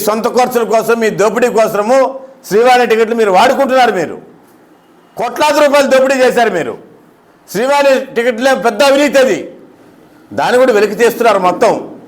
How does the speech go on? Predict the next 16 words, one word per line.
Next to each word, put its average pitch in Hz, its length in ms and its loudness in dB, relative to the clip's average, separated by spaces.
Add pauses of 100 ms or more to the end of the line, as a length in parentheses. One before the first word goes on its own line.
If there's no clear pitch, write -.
(520)
ఎవరెవరు, 208 480 2 (200)
ఏ - 40 2
రోజుకి 208 380 0
ఎన్ని 196 140 -4
వచ్చినాయి, 202 480 2 (480)
ఎంత - 140 -2
దోపిడీ 214 360 0
జరిగింది 190 500 2 (500)
అన్నట్టే 214 440 0
పరిస్థితి. 233 440 -2 (100)
ఖచ్చితంగా 226 580 2 (580)
దాని 190 200 2
మీద 220 160 2
కూడా 214 100 2
విచారణ 208 400 0
జరగాలి, 214 420 2